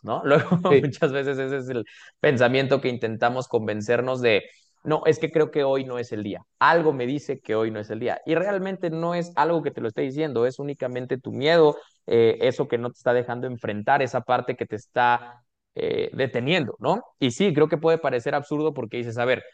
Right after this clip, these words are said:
Speaker 1: tu materia prima son los clientes, ¿no? Primero tienes que conseguirlos. Para conseguirlos, pues claro que necesitamos de esa seguridad, claro que necesitamos de ese empuje para nosotros poder,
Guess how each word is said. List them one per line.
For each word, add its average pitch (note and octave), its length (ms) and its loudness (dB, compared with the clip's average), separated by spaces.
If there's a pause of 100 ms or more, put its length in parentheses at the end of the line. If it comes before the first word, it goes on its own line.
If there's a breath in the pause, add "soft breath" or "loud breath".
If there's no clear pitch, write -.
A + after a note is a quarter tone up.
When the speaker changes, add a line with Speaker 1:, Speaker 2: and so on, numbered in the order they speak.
(220 soft breath)
Speaker 1:
tu C3 120 -2
materia E3 440 2
prima D3 300 -4
son B2+ 240 -8
los A#2+ 140 -8
clientes, E3 520 -8
¿no? D3 220 -6 (380 soft breath)
Primero D#3 380 -2
tienes C#3+ 220 -4
que B2+ 140 -6
conseguirlos. B2 680 -4
Para A2+ 220 0
conseguirlos, C#3+ 800 -2
pues A2+ 180 -4
claro C#3 360 0
que G#2+ 100 -4
necesitamos A2+ 680 -6
de A2 140 0
esa A#2+ 180 -4
seguridad, G#2+ 680 0 (320 loud breath)
claro D3 340 2
que B2 100 -6
necesitamos A2+ 640 -2
de A2+ 100 -2
ese A#2 140 -6
empuje D#3 520 -4
para G#2 280 0
nosotros C3 540 -4
poder, A2 540 -2